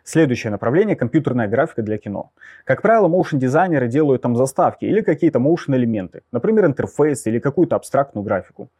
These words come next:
А три дэ-специалисты занимаются более узконаправленными задачами. Три дэ-модели, V F X, анимация и так далее.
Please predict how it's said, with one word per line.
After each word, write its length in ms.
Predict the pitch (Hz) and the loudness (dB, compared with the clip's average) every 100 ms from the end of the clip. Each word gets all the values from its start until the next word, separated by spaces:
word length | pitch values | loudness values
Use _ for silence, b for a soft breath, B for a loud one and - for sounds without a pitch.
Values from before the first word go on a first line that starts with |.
| _ | _
А 100 | 117 | -2
три 120 | 160 | 2
дэ-специалисты 760 | 185 160 131 - 127 165 196 135 | 2 2 -2 0 2 2 -2 -4
занимаются 600 | 123 120 170 123 - 107 | -2 0 0 0 -4 -2
более 260 | 127 120 | 0 0
узконаправленными 640 | 110 - 123 156 147 107 98 | -4 -6 -4 2 0 0 -6
задачами. 540 | 110 123 110 - - b b - | -2 -2 -2 -6 -20 b b -4
Три 140 | 147 | 0
дэ-модели, 480 | 202 151 113 131 131 | 2 2 2 2 0
V 80 | 107 | -2
F 120 | - | -4
X, 260 | 135 147 | -4 -4
анимация 500 | 110 113 123 113 110 | -4 -2 -2 -4 -4
и 60 | 165 | -6
так 180 | 123 104 | -4 -4
далее. 320 | 95 92 - | -4 -4 -10